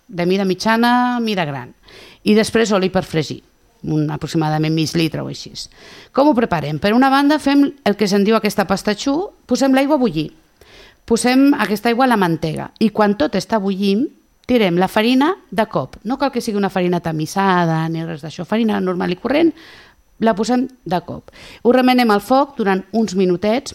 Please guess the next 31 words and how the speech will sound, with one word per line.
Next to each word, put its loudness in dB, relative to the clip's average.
poca -8
estona, -4
només 0
perquè 0
s'ajuntin 0
bé -2
els -6
ingredients -4
i -2
perquè -4
evapori -4
una 0
mica -2
del -2
vapor -6
d'aigua -4
aquest -10
que, -8
que -14
té. -20
Retirem 2
aquesta -4
pasta -8
del -4
foc -2
i 2
afegim 2
un 2
ou. -4
Remenem -2
bé 0